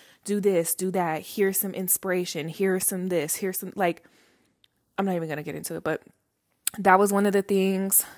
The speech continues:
What was one of the other things she said? Something else.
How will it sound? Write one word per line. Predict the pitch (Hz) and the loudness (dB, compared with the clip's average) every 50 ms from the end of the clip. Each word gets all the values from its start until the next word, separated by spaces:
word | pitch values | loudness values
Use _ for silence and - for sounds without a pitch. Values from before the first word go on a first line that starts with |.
| - - _ _ _ _ _ _ _ | -20 -20 _ _ _ _ _ _ _
What | - - 180 | -8 -4 -2
was | 170 160 175 | -2 -2 -4
one | - - 92 | -6 -8 -8
of | - | -6
the | - - | -6 -6
other | - - - | -6 -8 -8
things | - 185 - 190 | -10 -12 -12 -12
she | - - - | -12 -10 -10
said? | - - - - - - - _ _ _ _ _ _ _ _ _ _ _ _ _ - _ _ _ _ _ _ _ - | -10 -8 -8 -8 -10 -10 -12 _ _ _ _ _ _ _ _ _ _ _ _ _ -20 _ _ _ _ _ _ _ -4
Something | - - 240 240 240 226 180 156 | 0 2 4 4 2 2 2 2
else. | 156 160 147 151 160 170 - - - | 2 2 2 2 2 4 6 6 4